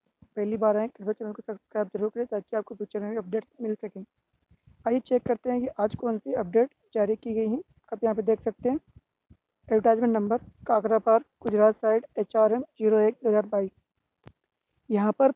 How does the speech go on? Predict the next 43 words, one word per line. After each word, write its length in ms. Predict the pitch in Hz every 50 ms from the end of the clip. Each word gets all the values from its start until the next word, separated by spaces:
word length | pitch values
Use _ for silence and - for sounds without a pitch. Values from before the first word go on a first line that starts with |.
| _ -
pharmacist 760 | 214 202 214 214 220 220 220 208 - 277 277 254 - - -
B 180 | - 254 233 226
का 160 | - - 254 240
result 440 | 233 220 208 233 226 233 247 _ _ _ _ _ _ -
जारी 260 | 226 208 208 202 214 202
किया 280 | - - 240 214 214
गया 140 | 208 214 214
है 160 | 208 202 233 294 - _ _ _ _ _ _ _ _ _ _ -
और 140 | 226 226 214
जो 180 | 185 - 247 285
candidate 520 | 269 - 269 233 233 220 214 226 226 233 - - -
skill 420 | - - - - 269 269 - - - _
test 260 | - 247 240 220 - _
के 120 | - 247
लिए 120 | 233 240 226
शॉर्ट 280 | _ - 233 226 214
लिस्टेड 340 | 233 233 202 - - 240 220 - -
किए 180 | - 226 220 220
हैं 140 | 214 247 - _ - - _ - _ _ _ _ _ _ -
उनकी 380 | 247 226 214 - - 294 285
list 340 | 226 208 233 247 - _ -
यहाँ 160 | 254 226 208
पर 120 | - _ _ _
provide 300 | - 214 220 214 214 214
की 180 | - - 254 240
गई 140 | 247 226 208
है। 120 | 226 285 - _ _ _ _ _ _ _ _ _ _ _ _ _ -
Pharmacist 600 | - 214 214 220 226 226 220 - - 311 311 - _ -
B 180 | 277 254 247 269
के 140 | - - 262
अंदर 300 | 233 214 202 208 220 233 - -
skill 320 | - - _ - 285 269
test 340 | 254 - 254 240 220 - _
के 140 | - 247 240
लिए 120 | 233 240 240 - -
पाँच 200 | 226 220 240 - _ -
candidate 400 | 240 214 208 202 220 214 202 -
को 160 | - 269 269
शॉर्ट 280 | - - 247 226 208 226
लिस्टेड 320 | 214 - _ - 233 -
किया 260 | _ - 247 240 214
गया 160 | 190 185 202
है। 140 | 196 175 190